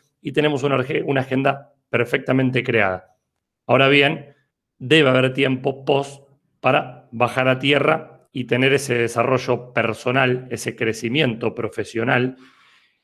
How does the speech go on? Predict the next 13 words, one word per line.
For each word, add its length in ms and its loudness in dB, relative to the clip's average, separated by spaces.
y 120 -4
también, 640 0
y 100 -2
es 140 -8
sumamente 520 2
importante, 580 0
debemos 480 2
dedicarle 440 2
el 100 0
tiempo. 580 -2
Por 140 4
eso 240 2
dejamos 540 0